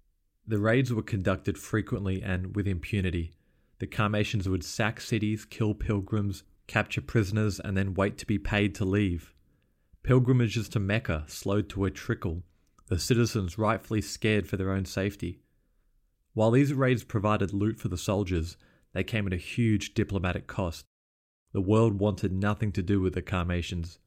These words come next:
But if the Muslim world was shocked by these raids, they were about to be disgusted by what was coming soon. While internationally the Karmatians' reputation was in the dirt, internally it was quite the opposite.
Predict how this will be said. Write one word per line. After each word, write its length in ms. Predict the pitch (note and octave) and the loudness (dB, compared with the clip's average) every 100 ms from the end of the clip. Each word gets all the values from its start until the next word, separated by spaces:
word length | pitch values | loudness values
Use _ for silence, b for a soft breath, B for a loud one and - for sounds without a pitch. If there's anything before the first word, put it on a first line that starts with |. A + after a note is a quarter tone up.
| _ _ _ _ _ _ | _ _ _ _ _ _
But 100 | - | 2
if 140 | G#2+ - | 2 4
the 80 | A2 | 4
Muslim 400 | B2 A#2+ C#3 A2 | 6 6 2 4
world 300 | A2 A2 G#2 | 4 4 2
was 100 | G2 | 0
shocked 320 | - A2 - | 0 -2 0
by 160 | G2+ | 2
these 260 | F#2 A2 F2+ | 4 2 2
raids, 460 | F2 D#2+ E2+ E2+ - b b | -2 -2 -4 -8 -16 b b
they 80 | F#2+ | 0
were 120 | F#2 | 2
about 260 | F2+ G2+ G2+ | 2 2 0
to 80 | F#2 | 0
be 120 | E2+ | 0
disgusted 840 | F2 E2 - - G2+ - E2+ E2 | 0 -2 -4 -2 -4 -2 -6 -2
by 160 | E2+ E2 | -2 0
what 180 | F2+ | -2
was 140 | D#2 - | -4 -6
coming 300 | G2 F2 E2 | -4 -4 -4
soon. 380 | - F2+ E2+ E2+ - - - _ _ _ _ - | -4 -4 -4 -6 -16 -20 -20 _ _ _ _ -4
While 360 | B2 B2 C3+ | 0 2 2
internationally 720 | D#3 D#3+ C3 G#2+ - G#2 F2 | 0 0 0 2 0 0 0
the 100 | E2+ | -2
Karmatians' 680 | - G#2 F#2+ F#2+ - F#2+ - | -2 -2 0 0 -2 -4 -2
reputation 640 | G#2 F2+ E2 F#2+ F#2 - F2 | -2 -2 -2 -2 -2 -2 -2
was 180 | E2+ - | -2 -2
in 120 | F2 | -2
the 100 | D2 | -2
dirt, 480 | D2+ F#2 E2 D#2 - _ _ | 2 2 2 -4 -10 _ _
internally 580 | G#2 G2 C#3 D3 G#2 G2 | -6 0 2 2 2 2
it 100 | G2 | 0
was 260 | A2 A2+ - | -2 -4 -8
quite 320 | - G#2+ B2+ | -2 0 2
the 80 | A#2+ | 0
opposite. 420 | C3+ - - | 0 -4 -6